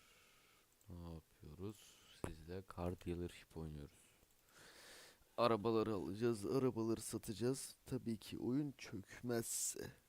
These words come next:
Oyun çökerse yapacak bir şey yok zaten. Oyunu iki kere açtım, üç kere açtım, üç kere çöktü. Beş kere açtım, beş kere çöktü.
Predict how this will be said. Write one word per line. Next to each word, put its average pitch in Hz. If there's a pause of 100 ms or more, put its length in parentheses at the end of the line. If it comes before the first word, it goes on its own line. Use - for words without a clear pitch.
(340)
Oyun 110
çökerse 117
yapacak 101
bir -
şey 120
yok 98 (100)
zaten. 82 (500)
Oyunu 92
iki -
kere -
açtım, 82
üç -
kere 82
açtım, 87
üç -
kere -
çöktü. - (960)
Beş 104
kere 87
açtım, 95
beş 85
kere 80
çöktü. -